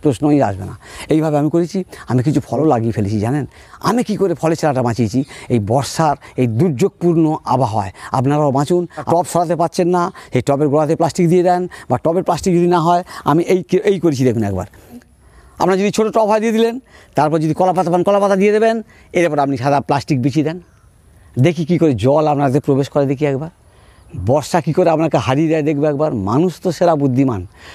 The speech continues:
পৃথিবীর মধ্যে মানুষই শ্রেষ্ঠ। আরে গাছ তো আমার বেয়ে চলে গেছে, ওখানে হাজার বৃষ্টি হোক না মাথায়, কিচ্ছু অসুবিধা নেই। সমস্যা যত তো গাছের গোড়ায়, এই গোড়াটাই তো বিপদ,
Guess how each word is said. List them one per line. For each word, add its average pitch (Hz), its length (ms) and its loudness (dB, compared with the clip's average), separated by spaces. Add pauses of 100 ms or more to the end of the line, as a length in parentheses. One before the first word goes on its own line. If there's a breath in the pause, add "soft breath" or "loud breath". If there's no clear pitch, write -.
(120)
পৃথিবীর 175 340 2
মধ্যে 226 560 2 (360 loud breath)
মানুষই 147 500 0
শ্রেষ্ঠ। - 380 -6 (280)
আরে 165 120 -2
গাছ 151 300 -2
তো 240 80 0
আমার 233 160 2
বেয়ে 202 180 2
চলে 147 220 2
গেছে, 95 240 -6 (120)
ওখানে 214 320 2
হাজার 143 300 0
বৃষ্টি 135 260 -4
হোক 110 140 0
না 98 140 -6
মাথায়, 107 360 -2
কিচ্ছু 190 220 0
অসুবিধা 107 280 -2
নেই। 95 120 -8 (260 loud breath)
সমস্যা 202 500 0
যত 170 200 -2
তো 185 140 -2
গাছের 165 240 0
গোড়ায়, 151 560 2 (540 loud breath)
এই 123 60 4
গোড়াটাই 214 500 4
তো 269 120 2
বিপদ, 202 480 2